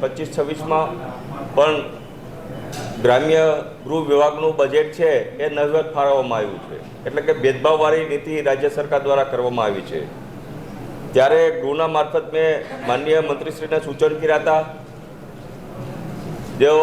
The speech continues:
ખરેખર સ્માર્ટ વિલેજ બનાવવા હોય તો દરેક ધારાસભ્યશ્રીએ દર વર્ષે દસ ગામ દત્તક લેવા જોઈએ અને આ દસ ગામને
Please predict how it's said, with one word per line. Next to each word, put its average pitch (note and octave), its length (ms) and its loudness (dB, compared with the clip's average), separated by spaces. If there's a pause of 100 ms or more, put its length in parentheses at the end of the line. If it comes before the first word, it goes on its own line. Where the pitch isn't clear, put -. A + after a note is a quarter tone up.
(280)
ખરેખર D3+ 380 0
સ્માર્ટ D3 380 0
વિલેજ D#3 300 2
બનાવવા D3+ 340 4
હોય D#3 320 4 (520)
તો D3 140 2
દરેક D3 380 2
ધારાસભ્યશ્રીએ D#3 960 0
દર D3 320 2
વર્ષે C#3+ 280 0
દસ D#3 240 0 (100)
ગામ D#3 200 2
દત્તક C3+ 320 0
લેવા D#3 220 4
જોઈએ D#3+ 320 4 (1040)
અને D#3+ 200 4 (300)
આ D3+ 240 4
દસ D#3+ 160 2 (140)
ગામને D#3 380 2